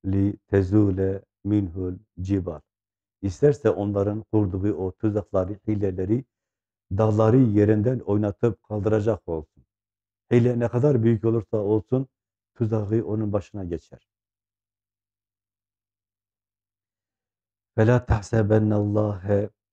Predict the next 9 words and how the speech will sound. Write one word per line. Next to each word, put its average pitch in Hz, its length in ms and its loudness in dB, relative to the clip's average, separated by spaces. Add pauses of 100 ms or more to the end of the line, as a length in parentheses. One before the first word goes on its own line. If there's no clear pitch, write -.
(480)
مُخْلِفَ 104 760 0 (240)
وَعْدِهِ 98 760 -2 (340)
رُسُولَهِ. 90 500 -6 (1400)
Sakın 107 560 -2 (100)
Allah'ın 104 640 -2 (1500)
Resulüne 110 540 2
olan 98 420 -2 (380)
vaadinden 107 680 0 (1040)
vazgeçeceğini, 101 960 -2